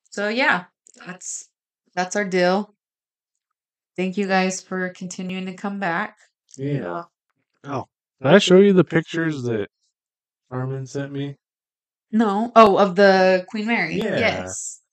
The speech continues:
Speaker 2: So my aunt and uncle went on a cruise this week,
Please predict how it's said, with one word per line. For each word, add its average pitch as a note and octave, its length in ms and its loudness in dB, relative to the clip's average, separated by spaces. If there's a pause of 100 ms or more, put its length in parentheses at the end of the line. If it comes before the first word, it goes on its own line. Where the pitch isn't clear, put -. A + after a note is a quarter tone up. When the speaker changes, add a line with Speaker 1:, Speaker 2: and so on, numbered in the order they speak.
(440)
Speaker 2:
So D3+ 160 2
my C3+ 180 4
aunt D#3+ 360 2
and C3+ 120 -4
uncle A#2+ 640 0 (760)
went B2 240 2
on A#2 200 0
a G#2 120 2
cruise C#3+ 520 4
this G2+ 240 -4
week, G2 340 -4